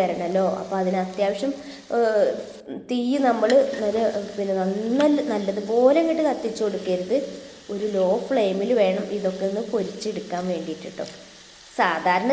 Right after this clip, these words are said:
ഞാനിത് അടുപ്പത്താണ് ഉണ്ടാക്കൽ. ഇന്നിപ്പോൾ ഉച്ചയ്ക്ക് ശേഷം ആയതുകൊണ്ട് വിറകടുപ്പത്തൊന്നും തീ കൂട്ടിയിട്ടില്ല, ഗ്യാസുമ്മലാണ് പൊരിച്ചെടുക്കുന്നത്.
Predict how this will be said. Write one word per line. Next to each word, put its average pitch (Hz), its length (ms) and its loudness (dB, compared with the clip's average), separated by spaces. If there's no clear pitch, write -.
ഞാനിത് 311 320 4
അടുപ്പത്താണ് 254 600 0
ഉണ്ടാക്കൽ. 202 400 2
ഇന്നിപ്പോൾ 196 340 -2
ഉച്ചയ്ക്ക് 262 320 -4
ശേഷം 208 280 0
ആയതുകൊണ്ട് 190 360 0
വിറകടുപ്പത്തൊന്നും 185 960 -2
തീ 190 80 -4
കൂട്ടിയിട്ടില്ല, 170 640 -8
ഗ്യാസുമ്മലാണ് 180 720 0
പൊരിച്ചെടുക്കുന്നത്. - 680 -8